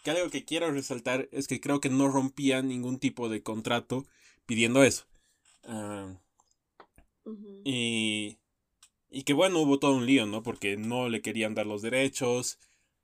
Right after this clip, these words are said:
Speaker 1: Ah, y entonces ahí, ahí es que se revel-, eh, ahí es que dijo todo eso, ¿no?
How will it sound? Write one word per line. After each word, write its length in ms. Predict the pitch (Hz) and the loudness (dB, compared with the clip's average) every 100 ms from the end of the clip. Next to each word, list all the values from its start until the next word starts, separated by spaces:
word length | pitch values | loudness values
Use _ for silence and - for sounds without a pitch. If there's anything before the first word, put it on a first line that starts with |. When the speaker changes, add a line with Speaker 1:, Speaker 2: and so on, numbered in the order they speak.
| - | -14
Speaker 1:
Ah, 560 | 107 104 98 95 95 - | -10 -8 -8 -8 -10 -4
y 120 | 131 | 0
entonces 440 | 135 127 127 135 | 0 0 -2 0
ahí, 420 | 131 135 135 147 - | 2 4 6 4 4
ahí 280 | 139 139 139 | 4 6 6
es 140 | 127 | 2
que 80 | - | -4
se 120 | 117 | -4
revel-, 280 | 117 117 120 135 | -2 -2 -2 -2
eh, 260 | 135 131 - | -4 -4 -4
ahí 180 | 147 | 0
es 80 | 160 | 0
que 200 | 151 120 127 | 0 -4 -2
dijo 320 | 131 131 127 | 0 0 0
todo 240 | 123 123 | 0 0
eso, 160 | 135 104 | -2 -4
¿no? 180 | 101 | -8